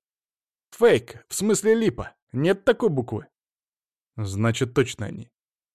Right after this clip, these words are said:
Лихо, держать на прикормке липовую скорую — дорогое удовольствие.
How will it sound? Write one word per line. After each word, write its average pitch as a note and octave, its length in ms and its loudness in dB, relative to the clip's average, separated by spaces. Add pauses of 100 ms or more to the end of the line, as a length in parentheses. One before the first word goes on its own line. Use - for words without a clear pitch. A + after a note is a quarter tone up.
(320)
Лихо, A#2 720 -4
держать B2+ 480 4
на D3+ 100 2
прикормке D3 720 2
липовую B2 520 2
скорую — D#3 440 4
дорогое A#2 460 2
удовольствие. A2+ 800 -4